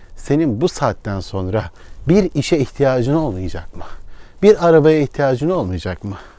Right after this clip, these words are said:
Bir eve ihtiyacın olmayacak mı? Ömür, ömür boyu kirada mı oturacaksın?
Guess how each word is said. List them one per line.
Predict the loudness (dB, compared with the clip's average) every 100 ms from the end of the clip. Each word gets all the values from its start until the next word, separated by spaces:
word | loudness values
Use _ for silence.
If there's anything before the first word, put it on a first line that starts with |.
| -20 -20 -20 -20 -20 -2 4
Bir | 6
eve | 6 4
ihtiyacın | 2 2 2 2 0
olmayacak | 0 -2 -2 -6
mı? | 2
Ömür, | 6 6 6
ömür | 4 6 6
boyu | 4
kirada | 4 4 4 2
mı | 0
oturacaksın? | -2 -4 -4 -6 -8